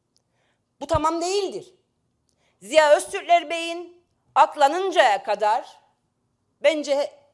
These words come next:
bütün meclisin zaten dokunulmazlıklarının kaldırılması lazım. Meclis başkanı bu konuda kendisi pro kaçakçısı olduğu için inisiyatif alıp da savcılığa başvurmuyor. Ee, e, öyle. Ben gazetelerde çıkanı söylüyorum Dursun Bey. Allah Allah.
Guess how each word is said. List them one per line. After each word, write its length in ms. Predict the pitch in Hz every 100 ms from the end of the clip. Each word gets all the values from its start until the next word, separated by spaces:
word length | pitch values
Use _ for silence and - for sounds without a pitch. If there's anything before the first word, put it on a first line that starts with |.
| _
bütün 220 | 220 240 311
meclisin 380 | 294 247 214
zaten 320 | 202 185 180 185
dokunulmazlıklarının 840 | 180 175 165 165 156 - 156 151
kaldırılması 680 | 175 160 165 156 151 160
lazım. 360 | 156 143 160 139 _ _ _
Meclis 360 | 226 247 254 -
başkanı 440 | 254 - 214 214
bu 80 | 220
konuda 520 | 254 214 208 214 202 - _ _ _
kendisi 340 | 240 220 208 233
pro 200 | 240 226
kaçakçısı 480 | 226 214 196 190
olduğu 160 | 220 190
için 200 | 185 214
inisiyatif 480 | 233 220 190 185 185
alıp 180 | 202 202
da 80 |
savcılığa 520 | 208 233 196 185 170 196
başvurmuyor. 580 | 196 - 208 165 143 277 _ _ _ _ _ _ _ -
Ee, 60 | 226 214 196 175 160 -
e, 200 | 190 214
öyle. 380 | 359 302 311 - _ 214
Ben 140 | 294
gazetelerde 520 | 311 339 381 330 277
çıkanı 360 | 330 381 349 359
söylüyorum 600 | 370 320 240 220 208 220
Dursun 380 | 220 208 311 285
Bey. 220 | 247 247 _ -
Allah 300 | 262 294 277
Allah. 340 | 233 190 151